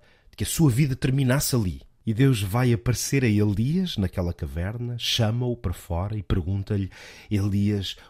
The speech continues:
o que fazes aqui?" E assim confronta-o com a falta de firmeza do seu caráter e com os seus sentimentos, os sentimentos do seu coração que não estavam controlados,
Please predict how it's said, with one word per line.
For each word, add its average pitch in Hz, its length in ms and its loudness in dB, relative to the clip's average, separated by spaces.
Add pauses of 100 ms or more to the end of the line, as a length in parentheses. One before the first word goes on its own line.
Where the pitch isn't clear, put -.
o 98 80 -6
que - 140 -12
fazes 98 600 -2
aqui?" 80 560 -6 (800)
E 110 80 -2
assim 170 240 -2
confronta-o 151 800 2
com 95 120 -4
a 90 40 -4
falta 98 340 -6
de 87 120 -8
firmeza 90 520 -2
do 87 140 -6
seu 90 220 -6
caráter 92 640 -6
e 82 40 -8
com - 180 -8
os - 140 -8
seus - 320 -6
sentimentos, 104 680 -2 (760)
os - 80 -14
sentimentos 139 400 0
do 120 120 0
seu 135 180 0
coração 135 400 -2
que - 80 -10
não 117 80 2
estavam 120 360 0
controlados, 110 800 -2